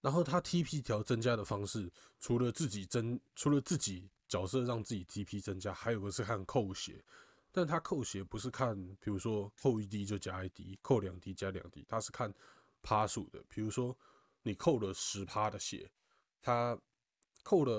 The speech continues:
二十趴的血，就会是扣十趴血加的T P量的两倍。所以扣的趴数越多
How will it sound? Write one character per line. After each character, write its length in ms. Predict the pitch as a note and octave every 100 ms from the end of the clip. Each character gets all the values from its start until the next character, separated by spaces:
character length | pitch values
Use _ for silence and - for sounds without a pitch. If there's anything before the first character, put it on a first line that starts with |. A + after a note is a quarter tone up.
| -
二 80 | F3
十 140 | A#2
趴 200 | A#2 A#2
的 120 | A2+
血， 220 | - F#2+ E2
就 140 | A2
会 100 | A#2
是 100 | -
扣 240 | - B2+
十 240 | G#2 - F#2+
趴 180 | G#2+ A2
血 220 | - F2+
加 180 | G#2 G#2
的 80 | F#2+
T 220 | - G2
P 140 | A2+
量 180 | A2 F#2+
的 220 | F2+ E2+
两 240 | D#2+ E2 E2
倍。 220 | B2 - _ _ _ - - _ _ _ _
所 220 | - A2+
以 140 | G2+ - -
扣 220 | - A2+
的 80 | G2+
趴 260 | - G#2+
数 220 | - G#2+
越 180 | G#2+ G2+
多 260 | F2+ F#2